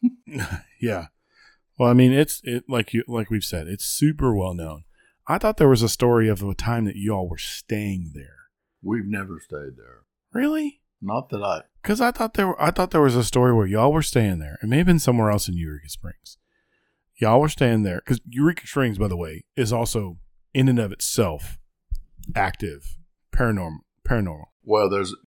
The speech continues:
Speaker 1: Not just the Crescent Hotel. But anyway, hold on.
Speaker 2: Well,
Speaker 1: Let me tell the,
Speaker 2: there
Speaker 1: let me tell
Speaker 2: is
Speaker 1: the story.
Speaker 2: one, I'm trying to remember the name of the other hotel. That's
Speaker 1: Well, while you're thinking of that, let me tell the story.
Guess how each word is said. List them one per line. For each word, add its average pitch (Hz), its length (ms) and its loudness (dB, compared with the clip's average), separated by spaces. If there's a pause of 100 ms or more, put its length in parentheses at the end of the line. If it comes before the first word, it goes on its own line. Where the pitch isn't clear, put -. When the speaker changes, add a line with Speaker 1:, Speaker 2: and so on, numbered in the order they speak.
Speaker 1:
Not 123 260 -2
just 123 220 -4
the 117 60 -4
Crescent 92 320 -2
Hotel. - 480 -10
But 113 120 0
anyway, 104 200 -6
hold 123 180 0
on. 107 60 0
Speaker 2:
Well, 104 80 0
Speaker 1:
Let 107 60 2
me 104 60 0
tell 135 100 2
the, - 60 0
Speaker 2:
there 107 100 0
Speaker 1:
let 101 80 2
me 113 60 2
tell 127 120 0
Speaker 2:
is 120 80 -4
Speaker 1:
the - 60 -10
story. 101 240 -4
Speaker 2:
one, 98 120 -6
I'm 92 60 -12
trying 101 240 -2
to 92 60 -4
remember 92 320 -6
the 87 260 -8
name 85 80 -8
of 80 80 -8
the 80 120 -8
other 80 180 -12
hotel. 87 460 -10
That's 73 200 -20 (580)
Speaker 1:
Well, 107 160 2
while 113 160 6
you're 117 140 4
thinking 120 260 0
of 101 60 0
that, 95 160 -6
let 101 80 -4
me 101 80 -2
tell 95 160 -4
the 90 80 -6
story. - 320 -12